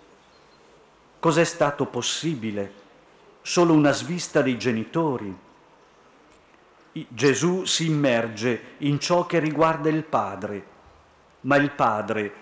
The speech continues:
vorrà che egli impari anche l'obbedienza.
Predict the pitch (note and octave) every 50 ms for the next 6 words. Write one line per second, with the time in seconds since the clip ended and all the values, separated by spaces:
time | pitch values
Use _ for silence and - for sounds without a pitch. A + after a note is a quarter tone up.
0 | - - - - B2 C#3+ C3 C3+ C#3+ C#3+ - D#3+ D#3+ E3+ F3+ F3+ F#3 F3+ D#3+ E3+
1 | F3+ E3 - - C#3 C#3 C#3 C3 - F3+ E3+ E3 E3+ D#3+ D3+ D3 D3+ D#3 E3 E3
2 | D#3+ - E3 C#3+ D3 C#3 B2+ B2 C#3 A#2+ A#2 A#2+ A#2 G2+ F#2+ F#2+ G2 - - -
3 | G2+ F2+